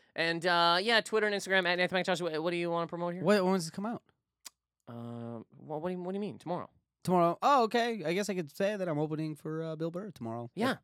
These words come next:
Speaker 1: that's great.
Speaker 2: Portchester, New York.
Speaker 1: Yeah,
Speaker 2: Yeah.
Speaker 1: it's amazing.
Speaker 2: Yeah, yeah.
Speaker 1: Uh, uh, fucking
Speaker 2: At the
Speaker 1: yeah,
Speaker 2: Capitol
Speaker 1: fucking,
Speaker 2: Theater.
Speaker 1: fucking Alex Pavone is opening for fucking Bill Burr
Speaker 2: Yeah, I'm
Speaker 1: tomorrow at
Speaker 2: pretty
Speaker 1: the
Speaker 2: excited.
Speaker 1: goddamn, uh, Capitol Theater in Portchester, New York.
Speaker 2: So
Speaker 1: Anybody around,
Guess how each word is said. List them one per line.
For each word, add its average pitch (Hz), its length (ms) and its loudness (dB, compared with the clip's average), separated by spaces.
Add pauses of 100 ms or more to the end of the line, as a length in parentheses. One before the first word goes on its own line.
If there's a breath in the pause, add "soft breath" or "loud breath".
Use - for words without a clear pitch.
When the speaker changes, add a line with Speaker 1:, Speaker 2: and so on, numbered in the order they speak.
(120)
Speaker 1:
that's 160 140 6
great. 247 140 4
Speaker 2:
Portchester, 165 440 0 (100)
New 165 60 -2
York. 180 280 -2 (180)
Speaker 1:
Yeah, 160 80 2
Speaker 2:
Yeah. 247 80 10
Speaker 1:
it's - 80 0
amazing. 247 400 4
Speaker 2:
Yeah, 214 160 4
yeah. 233 120 -6
Speaker 1:
Uh, 196 460 10
uh, 220 160 6
fucking 302 180 -4
Speaker 2:
At 370 60 0
the 359 120 4
Speaker 1:
yeah, 403 80 6
Speaker 2:
Capitol 392 420 10
Speaker 1:
fucking, 427 140 4
Speaker 2:
Theater. 480 160 8
Speaker 1:
fucking 494 100 6 (340)
Alex 494 160 2
Pavone 480 440 4
is 403 120 0
opening 427 180 2
for 370 100 -6
fucking 466 280 2
Bill 494 160 4
Burr 466 80 4
Speaker 2:
Yeah, 466 80 10
I'm 494 80 8
Speaker 1:
tomorrow 427 160 8
at 415 60 8
Speaker 2:
pretty - 140 8
Speaker 1:
the 415 60 4
Speaker 2:
excited. 403 280 8
Speaker 1:
goddamn, 339 340 6
uh, 330 200 6
Capitol 311 340 2
Theater 269 260 2
in 240 140 6
Portchester, 226 500 4
New 202 60 4
York. 202 240 8
Speaker 2:
So 196 60 0
Speaker 1:
Anybody 208 220 2
around, 190 300 4